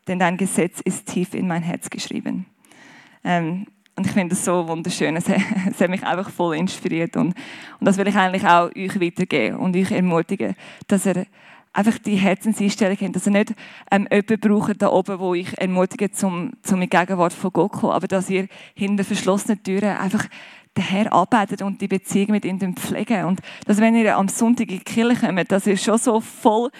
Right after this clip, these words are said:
the presence of God sind, dass ihr, dass die um euch herum einfach das spüren und, äh, und ja, dass wir einander können ermutigen können. Und das, das ist eigentlich ein bisschen mein Herz heute Morgen. Und, ähm,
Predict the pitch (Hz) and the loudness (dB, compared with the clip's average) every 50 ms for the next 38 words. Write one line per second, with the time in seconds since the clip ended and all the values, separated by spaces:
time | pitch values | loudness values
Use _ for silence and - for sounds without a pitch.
0 | - - - - 285 - _ - 254 220 - - 247 196 208 - 226 214 - - | -20 -20 -20 -20 -20 -16 _ 2 2 2 2 2 0 2 2 2 0 -2 -2 -4
1 | - - - - - - - - - 202 202 220 - - - - 226 233 349 415 | -6 -6 -6 -8 -10 -10 -6 0 4 4 4 4 2 0 -4 -4 -2 -2 -2 -2
2 | _ - 247 233 233 - 220 208 208 220 - - - - 233 - - 233 233 233 | _ 2 4 4 4 2 0 0 0 -2 -8 -10 -6 -2 -2 -2 0 2 2 4
3 | 233 233 233 233 - 208 220 202 127 196 208 - - 220 - - - - - - | 4 4 2 0 0 0 0 2 2 2 0 -2 -4 -6 -8 -6 -6 -6 -2 2
4 | 202 202 240 294 226 190 - 208 202 190 131 - - - 208 202 208 226 240 247 | 4 6 6 6 4 2 2 0 0 0 0 -2 0 0 2 4 6 6 6 4
5 | 240 - 226 - - - 208 202 196 190 208 214 208 - 220 202 202 196 202 190 | 4 2 -2 -2 0 0 2 4 4 4 4 4 2 2 2 2 2 2 2 2
6 | 190 214 - 247 226 226 190 170 175 175 180 - 202 202 - - - - - - | 2 2 2 0 0 2 2 0 0 0 0 0 0 0 -2 -6 -12 -14 -18 -20
7 | - - - - - 240 208 214 233 226 - 233 226 208 208 202 196 - 214 170 | -20 -20 -12 -4 0 2 2 4 2 0 2 2 2 2 2 2 2 2 2 2
8 | 185 - - - - - - 208 196 202 - 196 190 180 175 180 - 180 - - | 2 0 -4 -14 -10 -4 0 0 0 2 2 2 2 2 2 0 0 -2 -2 -2
9 | 170 170 170 165 - - - - - | -4 -4 -6 -6 -4 -4 -2 -2 -2